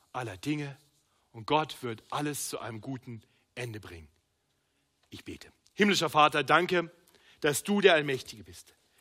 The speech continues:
Danke, dass du aus dem Nichts diese Welt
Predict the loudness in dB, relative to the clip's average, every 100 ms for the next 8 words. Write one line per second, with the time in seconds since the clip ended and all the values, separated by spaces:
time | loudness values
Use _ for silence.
0 | _ 6 8 6 6 4 0 0 0 -4
1 | _ _ _ _ _ _ _ _ _ _
2 | _ _ -16 -12 -8 -6 -2 -2 -2 -8
3 | -12 -14 -16 _ _ _ _ _ _ _
4 | -4 -2 4 6 6 2